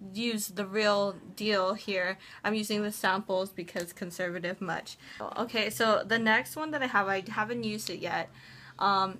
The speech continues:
it's the Collagen Moistful Sh-, Mask Sheet right here. Um, and I'll probably use it, like, later. I don't wanna, like,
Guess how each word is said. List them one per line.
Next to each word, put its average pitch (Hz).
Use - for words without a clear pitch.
it's 208
the 196
Collagen 226
Moistful 220
Sh-, -
Mask 214
Sheet 285
right 240
here. 262
Um, 202
and 190
I'll 226
probably 427
use 247
it, 233
like, 185
later. 196
I 202
don't 214
wanna, 202
like, -